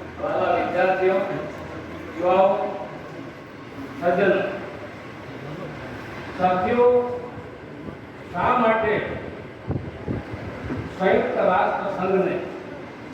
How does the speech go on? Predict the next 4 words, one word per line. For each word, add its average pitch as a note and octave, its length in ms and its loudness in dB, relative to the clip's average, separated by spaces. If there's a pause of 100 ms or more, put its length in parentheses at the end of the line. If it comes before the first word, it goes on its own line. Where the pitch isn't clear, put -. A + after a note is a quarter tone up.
(2000)
ઓગણીસો A#3 500 0
ને A3+ 100 4 (3500)
કે G3+ 80 2
આ A3 180 6